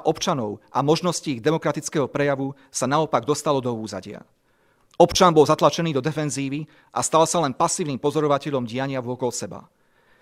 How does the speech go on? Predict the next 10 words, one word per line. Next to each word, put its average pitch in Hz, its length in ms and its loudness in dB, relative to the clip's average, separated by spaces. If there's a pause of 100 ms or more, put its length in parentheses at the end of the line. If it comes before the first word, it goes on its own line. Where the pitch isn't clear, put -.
(340)
Rezignoval 160 640 6
na 135 80 2
to, 139 400 -2
aby 135 160 2
sa - 160 0
pokúsil 151 560 0
vyjadriť 139 400 -2
svoju 135 240 0
nespokojnosť 135 640 -4
tým, 131 240 -6